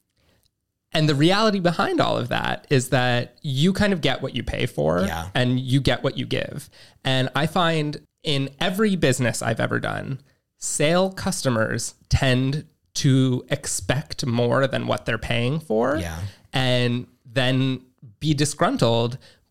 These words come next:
Speaker 1: but they weren't willing to pay full price for something. And so to kind of flip the script and say, "Well,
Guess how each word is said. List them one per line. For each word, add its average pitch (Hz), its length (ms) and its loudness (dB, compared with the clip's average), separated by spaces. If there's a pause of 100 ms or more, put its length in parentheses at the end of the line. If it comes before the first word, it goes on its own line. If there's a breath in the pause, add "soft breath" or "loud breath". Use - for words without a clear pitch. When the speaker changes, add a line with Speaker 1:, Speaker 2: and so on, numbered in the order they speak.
(140)
Speaker 1:
but 151 160 -2
they 160 120 4
weren't 170 360 2
willing 185 300 4
to 170 100 -2
pay 151 280 2
full 127 280 0
price 135 400 2
for - 140 -12
something. - 580 -10 (400 loud breath)
And 127 200 2
so 120 560 4 (640)
to 143 180 4
kind 151 200 4
of 120 80 2
flip - 460 -2
the 170 100 2
script - 380 2
and 127 140 4
say, 120 180 4
"Well, 123 460 2